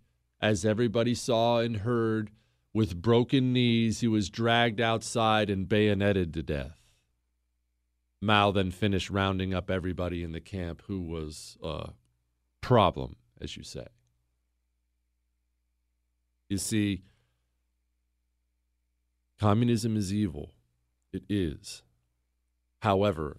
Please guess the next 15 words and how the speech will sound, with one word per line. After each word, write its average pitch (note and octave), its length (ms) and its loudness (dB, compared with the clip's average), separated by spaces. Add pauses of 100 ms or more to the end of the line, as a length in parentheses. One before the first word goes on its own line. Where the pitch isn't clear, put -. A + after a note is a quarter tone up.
(120)
let's A2 360 -4
focus A2 460 0
on G2 180 2
what G#2 180 0
we A2 120 2
can F#2+ 260 0
learn G#2 320 0
from F2+ 380 -6
for F#2+ 180 -10
the F#2 120 -4
time F#2 400 -4
being. F2 360 -4 (1400)
There G#2+ 400 2
is B2+ 760 2 (180)
great G#2+ 840 2